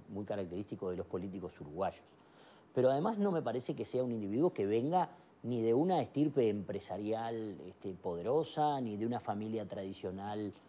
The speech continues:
patricia uruguaya. No, es un individuo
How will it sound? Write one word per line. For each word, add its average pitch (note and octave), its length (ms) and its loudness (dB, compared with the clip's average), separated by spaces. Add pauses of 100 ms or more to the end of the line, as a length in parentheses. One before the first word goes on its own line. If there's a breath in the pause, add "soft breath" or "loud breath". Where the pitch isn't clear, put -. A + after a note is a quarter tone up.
(120)
patricia G2 560 0
uruguaya. C#3+ 720 4
No, A#2+ 200 -2 (500 loud breath)
es G#3+ 160 2
un C#3+ 100 8
individuo A#2 880 6